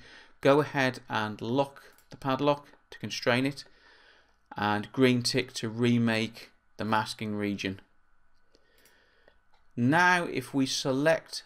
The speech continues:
the underlying wall element and I hit edit type and we go into the structure,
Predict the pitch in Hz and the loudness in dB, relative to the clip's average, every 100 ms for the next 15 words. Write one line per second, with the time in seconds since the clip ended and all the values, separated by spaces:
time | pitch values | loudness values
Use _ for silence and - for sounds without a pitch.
0 | - 135 120 - 135 139 131 127 123 123 | -10 -8 -6 0 2 2 2 2 2 2
1 | 120 120 120 123 117 - 113 123 107 139 | 0 -2 0 2 0 0 0 2 0 -2
2 | 165 - _ _ _ _ _ _ _ _ | -4 -12 _ _ _ _ _ _ _ _
3 | _ _ _ 113 107 104 - 123 - - | _ _ _ -6 -4 -4 -6 -6 -4 -2
4 | 120 110 - 143 127 123 120 - - - | -2 -4 -2 2 2 2 -4 -14 -16 -18
5 | - _ _ _ _ _ _ _ _ 110 | -20 _ _ _ _ _ _ _ _ -8
6 | 113 113 131 127 123 113 117 - - 147 | -4 0 4 4 2 -4 -4 -2 0 -2
7 | - - 127 | -2 -4 -4